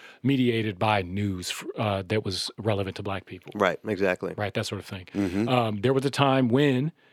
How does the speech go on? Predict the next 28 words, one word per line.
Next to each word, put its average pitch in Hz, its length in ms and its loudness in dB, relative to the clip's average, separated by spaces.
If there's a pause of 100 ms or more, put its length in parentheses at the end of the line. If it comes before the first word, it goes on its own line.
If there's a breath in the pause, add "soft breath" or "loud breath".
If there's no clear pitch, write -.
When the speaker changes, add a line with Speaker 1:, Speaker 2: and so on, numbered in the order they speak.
(300 soft breath)
Speaker 1:
uh, 107 360 0
that 143 260 2
was 127 220 0
normal. 165 640 2 (760)
Uh, 127 600 2
the 117 160 2
w-, 113 260 0
w-, 107 260 -4
you 98 120 -8
know, 98 280 -6
the 101 80 -10
way 92 140 -8
that 98 220 -8
capital 107 420 0
has, 95 240 -4
has, 98 260 -6
has, 98 280 -10
has, 104 260 -6
has, 98 300 -10 (440 loud breath)
uh, 98 200 -4
developed 104 640 0 (480 soft breath)
toward 98 440 -6
whatever 95 400 -6
it's, 92 280 -6
wherever 95 360 -6
it's 90 120 -8
heading. 180 300 2 (580 loud breath)
Um, 101 520 -2